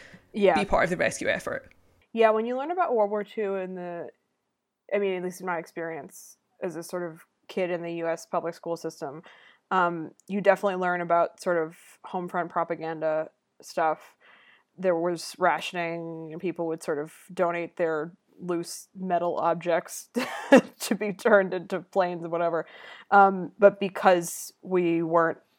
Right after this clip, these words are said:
Speaker 1: an active war zone, except for Pearl Harbor, um, it, it's not the same thing. And I think you learn much more about the, the fronts, the European front in particular,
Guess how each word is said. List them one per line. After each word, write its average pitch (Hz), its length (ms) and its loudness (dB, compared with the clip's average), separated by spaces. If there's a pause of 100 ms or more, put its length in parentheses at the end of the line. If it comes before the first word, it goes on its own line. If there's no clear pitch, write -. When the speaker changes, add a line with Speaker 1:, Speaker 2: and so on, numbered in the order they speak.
(320)
Speaker 1:
an 170 140 -2
active 160 680 -2
war 156 220 0
zone, 151 480 -6 (680)
except 170 340 2
for 165 100 4
Pearl 156 280 0
Harbor, 156 500 4 (640)
um, 151 540 4 (200)
it, 180 160 2
it's 175 140 -2
not 160 180 2
the 170 60 -10
same 160 240 -2
thing. 165 380 0 (280)
And 190 180 4
I 185 100 6
think 180 200 0
you 175 100 4
learn 165 200 4
much 151 240 -2
more 156 180 4
about 156 360 2
the, 156 340 2 (160)
the 180 80 -2
fronts, - 640 -6 (380)
the 175 120 0
European 180 520 2
front 165 200 4
in 165 80 -4
particular, 156 520 4